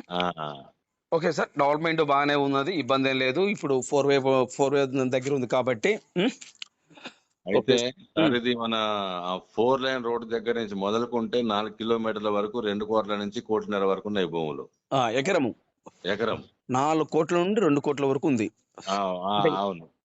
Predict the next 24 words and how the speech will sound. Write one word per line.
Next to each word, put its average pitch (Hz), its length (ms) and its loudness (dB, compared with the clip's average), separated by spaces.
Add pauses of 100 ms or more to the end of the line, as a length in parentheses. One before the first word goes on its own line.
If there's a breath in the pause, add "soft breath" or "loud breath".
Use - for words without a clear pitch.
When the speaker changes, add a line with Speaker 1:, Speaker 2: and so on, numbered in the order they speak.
Speaker 2:
మనం 139 200 2
పెట్టే 147 280 0
బడ్జెట్‌ని 131 440 0
బట్టి 127 200 0
డిఫరెంట్ 127 340 -2
డిఫరెంట్‌గా 117 340 -2
ఉంది. 90 280 -4 (280)
Speaker 1:
ఆ, 104 140 -2 (480)
ఆ, 90 360 -2
Speaker 2:
ఉం. 87 180 -12 (100)
Speaker 1:
ఫోర్ 120 220 4
లేన్ 131 180 -2
నెంబర్ 113 340 -2
నుంచి 107 160 -4
మొదలుకుంటే 110 760 0
నాలుగు 107 300 -4
కిలోమీటర్ల 110 480 -2
వరకు. 82 360 -6 (280)
Speaker 2:
ఆ, 147 240 2
సార్. 110 260 -2 (160)
Speaker 1:
ఆ, 196 120 -6 (460)
ఇక 185 100 0 (360)
ఆ 90 200 -2
కోటిన్నర, 117 560 0